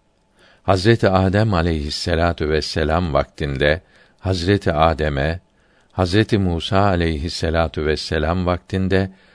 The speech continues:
Hazreti Musa'ya geldi. İşaret. O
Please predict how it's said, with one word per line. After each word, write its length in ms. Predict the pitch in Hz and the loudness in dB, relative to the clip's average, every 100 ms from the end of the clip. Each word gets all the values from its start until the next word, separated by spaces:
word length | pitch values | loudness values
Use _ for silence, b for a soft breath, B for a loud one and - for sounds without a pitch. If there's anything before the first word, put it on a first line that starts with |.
| b b | b b
Hazreti 500 | 92 95 95 107 98 | -2 0 0 0 -2
Musa'ya 720 | 90 80 76 87 78 78 95 | -2 -4 -4 -2 0 2 0
geldi. 500 | 76 60 57 - - _ _ _ _ _ _ _ _ _ | 0 -2 -2 -6 -8 _ _ _ _ _ _ _ _ _
İşaret. 600 | 117 92 104 85 69 - - - _ _ _ _ _ _ _ _ _ _ - | -4 -2 2 2 2 -2 -8 -20 _ _ _ _ _ _ _ _ _ _ 0
O 240 | 143 143 | 2 0